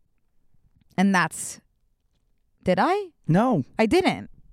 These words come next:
Speaker 2: Um, I have to pee so bad.
Speaker 1: Okay.
Speaker 2: So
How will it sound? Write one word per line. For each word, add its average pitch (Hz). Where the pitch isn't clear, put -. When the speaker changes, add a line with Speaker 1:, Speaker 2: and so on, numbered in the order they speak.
Speaker 2:
Um, 151
I 147
have 190
to 180
pee 180
so 175
bad. 117
Speaker 1:
Okay. 185
Speaker 2:
So 135